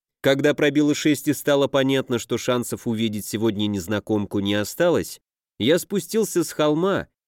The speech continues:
ради Дика мельком взглянул на проделанную работу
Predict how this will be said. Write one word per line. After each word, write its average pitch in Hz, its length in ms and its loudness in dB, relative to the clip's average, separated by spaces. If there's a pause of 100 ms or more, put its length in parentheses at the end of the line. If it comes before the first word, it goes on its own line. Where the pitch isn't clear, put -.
ради 156 360 4
Дика 170 320 0
мельком 160 420 2
взглянул 151 500 2
на 135 120 2
проделанную 131 680 2
работу 156 580 4